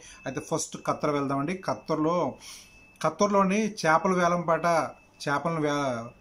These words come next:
చేపల వేలంపాట, వేలంపాటలు అమ్ముతారు కదండి, వేలంపాట కూడా, ఆ,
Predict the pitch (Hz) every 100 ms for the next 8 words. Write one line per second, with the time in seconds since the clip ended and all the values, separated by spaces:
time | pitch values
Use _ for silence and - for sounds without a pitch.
0 | _ _ - 135 127 143 143 156 143 143
1 | 147 151 143 143 135 135 135 147 143 135
2 | 143 135 123 127 156 139 127 135 135 127
3 | 131 151 240 - - - - 127 120 117